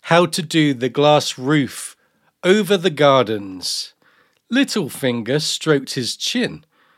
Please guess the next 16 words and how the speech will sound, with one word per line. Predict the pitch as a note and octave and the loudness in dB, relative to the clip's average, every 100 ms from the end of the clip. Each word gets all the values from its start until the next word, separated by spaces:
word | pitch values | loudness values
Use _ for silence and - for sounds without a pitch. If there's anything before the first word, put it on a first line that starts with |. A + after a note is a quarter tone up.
| _ _ _ | _ _ _
Where | D3+ G3 G#3+ | 0 4 4
his | F3+ F#3+ D3 | 4 0 -4
beard | A2+ G3+ B3 F3+ B2 | -4 0 4 2 2
had | B2+ A2 | -4 0
been | D3+ D3 | 2 2
before, | C3 C3 - D#3 C3 - - _ | 0 -4 -2 0 2 -2 -10 _
Liza | C3 F#3+ A#3 G#3 A#2+ G#2 | 0 2 4 2 0 -2
had | B2 A#2 | -4 -2
asked | D3+ D#3+ D#3 - - - _ | 0 2 0 -8 -12 -12 _
him | _ D#3 D3+ | _ -2 -2
to | D#3 D#3 | -2 -4
shave | - D3+ D3+ | 2 2 2
it | C#3 - | 0 2
off. | G#3 E3 - - - _ _ _ _ _ _ _ _ _ | 2 2 -2 -16 -20 _ _ _ _ _ _ _ _ _
"The | B2 | -6
glass | G2 C3 C#3 C#3 - - | -2 2 2 2 -2 -6